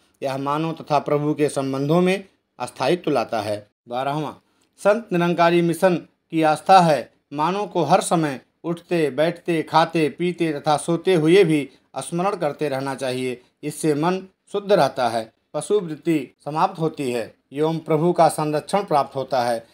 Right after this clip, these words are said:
इसी कारण मिशन भक्ति के वास्तविक मूल आधार सेवा, सुमिरन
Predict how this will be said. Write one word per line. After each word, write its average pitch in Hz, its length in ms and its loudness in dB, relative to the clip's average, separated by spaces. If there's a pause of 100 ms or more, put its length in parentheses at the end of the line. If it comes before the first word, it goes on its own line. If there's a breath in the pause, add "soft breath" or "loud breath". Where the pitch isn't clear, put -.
(140 soft breath)
इसी 190 260 -6
कारण 156 360 4 (300)
मिशन 156 420 -2 (240)
भक्ति 123 380 -4
के 165 180 0
वास्तविक 170 580 0
मूल 165 320 2 (260)
आधार 156 460 4 (160)
सेवा, 160 680 4
सुमिरन 170 460 -2